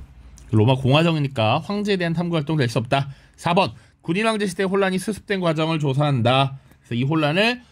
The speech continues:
수습하고, 어, 동방식 전지군주정을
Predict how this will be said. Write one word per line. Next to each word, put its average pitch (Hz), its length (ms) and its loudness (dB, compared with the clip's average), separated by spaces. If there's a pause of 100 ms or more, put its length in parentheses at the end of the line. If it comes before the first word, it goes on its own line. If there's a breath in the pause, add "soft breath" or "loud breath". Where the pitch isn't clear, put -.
(160 loud breath)
수습하고, 175 960 0 (300 soft breath)
어, 104 340 -2 (420)
동방식 185 640 0
전지군주정을 143 920 0